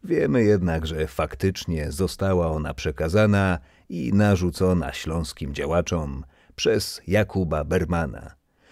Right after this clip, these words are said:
który nie zgodził się także na użycie nazwy Stalinowce. Podobno pierwotnie miastem nazwanym na cześć Stalina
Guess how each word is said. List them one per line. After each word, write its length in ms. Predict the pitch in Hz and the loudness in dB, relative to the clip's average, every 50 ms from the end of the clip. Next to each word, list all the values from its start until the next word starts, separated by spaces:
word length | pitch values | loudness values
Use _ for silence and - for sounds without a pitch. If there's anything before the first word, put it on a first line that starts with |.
| _ _ _ | _ _ _
który 380 | - - 151 - 120 107 95 | -8 -4 0 2 4 4 4
nie 140 | 85 98 101 | 4 4 2
zgodził 440 | 87 82 87 107 117 120 104 85 73 | 2 4 4 4 6 6 2 0 -2
się 140 | - - - | -4 -8 -6
także 420 | - 87 87 90 85 82 104 104 | -2 0 0 0 0 0 0 2
na 120 | 101 92 | 2 2
użycie 480 | - - 87 80 80 92 87 - - 101 | 0 -2 -4 -2 0 -2 0 0 0 0
nazwy 640 | 92 82 87 82 78 76 76 90 98 101 107 104 101 - | 2 2 0 0 -2 -2 2 4 4 6 4 4 0 -2
Stalinowce. 840 | - - - - - 73 76 82 90 87 - - - - - - - _ _ _ _ _ _ _ _ _ _ _ _ _ _ _ _ _ _ _ _ _ | -6 -8 -8 -8 -8 -6 -2 -2 -2 -2 -4 -8 -10 -10 -10 -10 -14 _ _ _ _ _ _ _ _ _ _ _ _ _ _ _ _ _ _ _ _ _
Podobno 440 | - - 82 104 147 185 202 202 190 | -4 0 2 2 2 2 2 0 -2
pierwotnie 720 | - - 131 107 98 107 123 127 - - 127 123 127 123 104 | 0 0 0 0 2 0 0 0 0 -2 0 2 2 2 2
miastem 540 | 80 76 95 117 123 - - - 92 80 76 | 0 0 0 0 -2 -2 -2 -4 -2 -2 -2
nazwanym 600 | 78 82 85 76 73 76 95 107 110 92 76 69 | -2 -2 -2 -2 -2 0 2 2 2 2 0 -2
na 120 | - - - | -6 -10 -6
cześć 400 | - - 85 - - - - - | -4 -4 -4 -4 -6 -10 -14 -12
Stalina 640 | - - 65 69 90 139 151 - - - - - | -10 -8 -6 -4 -4 -2 -2 -2 -4 -6 -8 -14